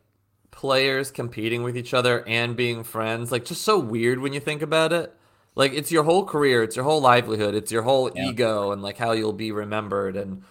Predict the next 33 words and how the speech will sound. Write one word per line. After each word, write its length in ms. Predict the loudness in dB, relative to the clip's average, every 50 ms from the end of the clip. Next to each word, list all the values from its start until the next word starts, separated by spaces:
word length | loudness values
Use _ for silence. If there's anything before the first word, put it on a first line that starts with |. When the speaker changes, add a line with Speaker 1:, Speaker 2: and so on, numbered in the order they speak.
| _ _ _ _ -14
Speaker 1:
and, 200 | -12 -12 -12 -10 -8
you 100 | -8 -6
know, 60 | -4
what 160 | -4 -4 -2
kind 160 | 0 -2 -2
of 80 | -2 -2
footballer 400 | -4 -4 0 2 2 4 4 4
were 180 | 4 4 2 2
you? 240 | 2 0 -2 -4
Were 140 | -4 -4 -4
you 220 | -4 -4 -4 -4 -4
a 40 |
champion 480 | -4 -2 0 0 0 0 -2 -2 -2 -2
and 100 | 0 0
also 280 | -2 -2 0 0 -2 0
ran? 400 | 0 0 0 0 0 -2 -6 -8 -12 -16 _ _ _ _ _ -4
Were 80 | -2
you 120 | -2 -2 -2
a 60 | -4
star? 460 | -4 2 6 8 8 10 10 8 8
Were 80 | 4 2
you, 400 | 0 -2 -2 -4 -4 -6 -8 -12 _ _ _ _ _ _ _ _ _ 0
like, 260 | 4 4 6 4 4 0
Speaker 2:
Backup. 140 | -2 0
Speaker 1:
someone 220 | 0 2 2 2 2
who 80 | 0
just 360 | 0 -2 -4 -8 -10 -16 _ 0
got 160 | 0 0 2
subbed 340 | 2 2 2 2 4 6 8
on? 300 | 8 10 8 8 6 4
Yeah, 180 | 6 6 6
like, 300 | 6 6 4 0 -2 -2
so 420 | 0 2 4 4 4 4 2 -2